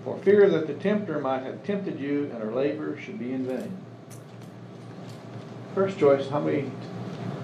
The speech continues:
desert? Things happen and they,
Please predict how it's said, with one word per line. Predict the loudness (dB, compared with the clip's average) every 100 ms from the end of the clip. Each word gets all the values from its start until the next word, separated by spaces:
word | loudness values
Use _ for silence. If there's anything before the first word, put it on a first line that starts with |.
| -6 -2
desert? | 0 8 8 8 4 -6 -10 -6 -6 -4 -6 -8 -8 -6 -6 -4 -4 -6 -4 -2 -2 -4 -4 -2 4
Things | 6 6
happen | 8 6 6 4 4
and | 4
they, | 4 4